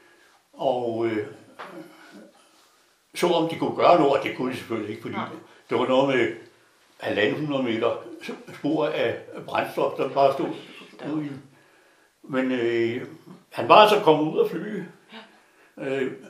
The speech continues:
Speaker 1: om det var ham selv, der havde skudt ud, eller, eller den var, lige var gået af, da han, han, øh, ramte jorden, det ved vi ikke, men han, han sad i, i, øh, i, hvad hedder det, s-, s-, sidder der, katapultet,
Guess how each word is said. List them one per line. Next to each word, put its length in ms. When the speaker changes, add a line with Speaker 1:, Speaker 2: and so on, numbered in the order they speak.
Speaker 1:
om 380
det 120
var 120
ham 100
selv, 220
der 100
havde 180
skudt 280
ud, 160
eller, 200
eller 360
den 340
var, 240
lige 180
var 120
gået 240
af, 220
da 60
han, 260
han, 480
øh, 140
ramte 240
jorden, 340
det 60
ved 80
vi 100
ikke, 120
men 80
han, 200
han 200
sad 240
i, 220
i, 360
øh, 340
i, 340
hvad 140
hedder 140
det, 220
s-, 340
s-, 220
sidder 200
der, 420
katapultet, 500